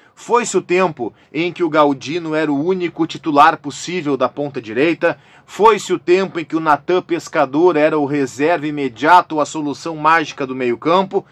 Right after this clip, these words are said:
Não. Agora, agora tem opção. Eu ainda acho que o Grêmio deveria buscar outros caras, mas isso vai ficar pro meio do ano.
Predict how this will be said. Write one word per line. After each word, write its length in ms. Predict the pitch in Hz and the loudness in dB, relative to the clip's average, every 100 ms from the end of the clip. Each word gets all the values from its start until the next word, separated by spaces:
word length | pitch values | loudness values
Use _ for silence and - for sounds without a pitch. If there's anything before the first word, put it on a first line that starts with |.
| _ - | _ 2
Não. 320 | 156 127 87 _ _ _ _ 113 | 4 4 0 _ _ _ _ -4
Agora, 580 | 113 107 143 175 104 - - - - - - _ _ - | -4 2 4 4 4 -6 -18 -20 -20 -20 -20 _ _ -4
agora 500 | 123 117 110 120 131 | -4 -2 0 0 0
tem 180 | 139 135 | -2 -6
opção. 480 | 147 - 165 101 - _ _ | -6 -2 -2 -2 -8 _ _
Eu 200 | 117 107 | -6 -2
ainda 520 | 110 165 160 131 139 | -2 -4 -2 2 2
acho 380 | 170 156 - 170 | 2 -2 -4 -4
que 120 | - | -4
o 60 | 160 | -6
Grêmio 360 | 131 139 151 143 | -4 -4 -4 -4
deveria 460 | 143 127 131 156 | -4 -4 -4 -4
buscar 500 | 139 127 - 147 151 | -4 -8 -4 0 0
outros 400 | 151 165 156 156 | 0 -4 -8 -8
caras, 380 | - 123 101 98 | -2 0 0 -4
mas 260 | 127 139 123 | -4 -4 -2
isso 340 | 160 - - _ _ _ | -4 -6 -16 _ _ _
vai 180 | 139 151 | 2 2
ficar 300 | 165 151 147 | 0 -2 -2
pro 140 | 151 | -2
meio 200 | 147 147 | -4 -4
do 160 | 160 151 | -2 -2
ano. 220 | 104 | -2